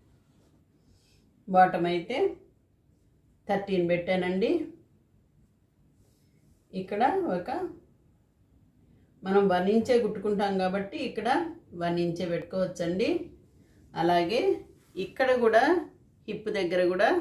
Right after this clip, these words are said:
ఒక వన్ ఇంచే పెట్టుకోవచ్చండి. ఎక్కువ, మరీ ఎక్కువ పెట్టుకోని అవసరం లేదు. ఇక్కడ మనం కుట్టుకునేదే అంత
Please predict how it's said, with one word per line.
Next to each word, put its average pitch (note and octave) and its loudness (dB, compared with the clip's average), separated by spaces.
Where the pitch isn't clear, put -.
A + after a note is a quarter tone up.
ఒక - -6
వన్ D#3+ 2
ఇంచే G3+ 4
పెట్టుకోవచ్చండి. F3 0
ఎక్కువ, F3+ -4
మరీ F#3 2
ఎక్కువ F#3+ 0
పెట్టుకోని F3 0
అవసరం E3 0
లేదు. E3+ 4
ఇక్కడ A3 -2
మనం F3 2
కుట్టుకునేదే G3+ -2
అంత F#3+ 0